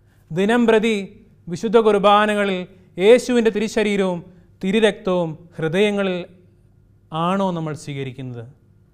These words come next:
ഹൃദയങ്ങളിൽ സ്വീകരിച്ചാൽ, ഹൃദയം യേശുവിന് വേണ്ടി തുറന്നു കൊടുത്താൽ, നമ്മൾ ഓരോരുത്തരും പരിശുദ്ധാത്മാവിനാൽ നിറയും. പക്ഷേ, നമ്മൾ സ്വീകരിക്കുന്നത് നാവിൽ മാത്രമാണ്. ശരീരം കൊണ്ട് മാത്രമാണ് നമ്മൾ യേശുവിനെ സ്വീകരിക്കുക.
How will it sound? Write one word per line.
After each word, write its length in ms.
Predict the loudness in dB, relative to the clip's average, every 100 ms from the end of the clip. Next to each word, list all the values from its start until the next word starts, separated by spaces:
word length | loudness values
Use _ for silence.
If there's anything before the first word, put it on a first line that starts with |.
| _ _ _
ഹൃദയങ്ങളിൽ 520 | -4 4 6 6 4 4
സ്വീകരിച്ചാൽ, 800 | 0 2 2 2 0 -2 -2 -8 -20 _ _ _ _
ഹൃദയം 380 | -4 2 2 4
യേശുവിന് 340 | 2 2 0 0
വേണ്ടി 160 | -2
തുറന്നു 320 | -2 -2 -2
കൊടുത്താൽ, 500 | -2 -2 -2 -4 -4 -10 _ _ -10
നമ്മൾ 240 | -4 2
ഓരോരുത്തരും 640 | 2 2 2 2 0 -4 -2
പരിശുദ്ധാത്മാവിനാൽ 920 | -4 -6 -4 -2 -2 -4 -6 -8 -10
നിറയും. 320 | -10 -12 -8
പക്ഷേ, 300 | -10 -2 -2 -2 -10 -20 _ _ _ _ _ -10
നമ്മൾ 280 | -6 -2 -2
സ്വീകരിക്കുന്നത് 880 | -2 -2 0 0 -2 -4 -4 -6 -10 _ _ _ -14
നാവിൽ 440 | -8 -4 -4 -4
മാത്രമാണ്. 640 | -6 -8 -8 -10 -10 -14 -16 -20 _ _ _ _ _ _ _
ശരീരം 480 | -4 0 2 2 4
കൊണ്ട് 180 | 2
മാത്രമാണ് 600 | 2 2 0 0 0 0
നമ്മൾ 360 | -2 -4 -4 -6
യേശുവിനെ 420 | -8 -8 -8 -8
സ്വീകരിക്കുക. 680 | -10 -10 -10 -10 -12 -14 -16